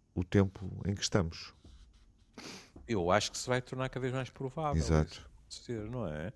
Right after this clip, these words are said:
Speaker 1: Uhum.
Speaker 2: Porque quer queiramos, quer não, eh, eh, eh, recuemos cinco, dez anos. Quantas palavras que em determinada altura foram neologismos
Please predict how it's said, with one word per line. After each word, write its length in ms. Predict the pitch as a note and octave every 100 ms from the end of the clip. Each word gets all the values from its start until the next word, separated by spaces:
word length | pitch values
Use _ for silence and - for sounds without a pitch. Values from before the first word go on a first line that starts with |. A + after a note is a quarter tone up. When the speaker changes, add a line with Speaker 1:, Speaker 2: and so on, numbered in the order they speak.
| -
Speaker 1:
Uhum. 340 | D#2+ C#2+ D#2
Speaker 2:
Porque 200 | D#2+ - -
quer 200 | B2+ B2+
queiramos, 420 | B2 A2 F#2 -
quer 240 | A2 G2+
não, 280 | F#2+ F#2 B2+ - - _
eh, 60 | G#2+
eh, 240 | G2 G2+ -
eh, 460 | F#2 - - - C#3+
recuemos 800 | - - C#3+ C#3 A#2+ - - -
cinco, 400 | C3 C3+ - F#2+
dez 340 | F#2+ F#2 D#2+
anos. 440 | D#2+ C#2+ C#2+ D2 - - - _
Quantas 480 | - D#3 F3+ D#3 C3+
palavras 800 | - A#2 G#2 F2 E2+ G2 G#2+ -
que 180 | - F#2+
em 340 | F#2+ F2 F2+
determinada 260 | F#2 G2+ G2+
altura 320 | G2 F#2 F2+
foram 260 | - G2 F#2
neologismos 920 | F2+ F2+ F2+ F2 E2 G2 G#2+ A#2